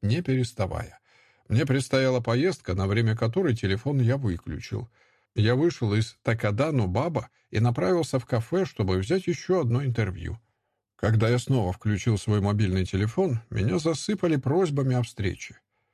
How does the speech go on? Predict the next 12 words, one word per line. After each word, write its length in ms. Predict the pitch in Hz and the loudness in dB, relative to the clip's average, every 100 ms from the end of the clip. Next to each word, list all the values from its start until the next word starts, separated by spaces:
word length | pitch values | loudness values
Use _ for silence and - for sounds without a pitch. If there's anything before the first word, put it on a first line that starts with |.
| _ _ | _ _
Когда 300 | - 117 123 | 0 2 4
я 160 | 202 185 | 4 2
шел 220 | - 170 | 2 0
на 120 | 143 | 2
работу, 600 | 127 131 180 226 - - _ _ - | 2 0 -2 -4 -6 -18 _ _ 0
мне 220 | 113 139 | 4 4
буквально 560 | 135 131 143 135 127 117 | 2 0 0 2 0 0
преградили 720 | 123 131 131 135 127 117 90 | 0 2 2 2 2 2 2
дорогу 380 | 101 113 160 123 | 0 0 0 0
репортер 640 | 107 107 107 151 151 - _ _ | 0 -2 -2 -2 -2 -4 _ _
Майничи 580 | 113 110 110 123 113 - | 0 2 4 2 2 -2
Шимбун, 580 | 110 113 95 104 190 170 | -2 0 2 2 2 -2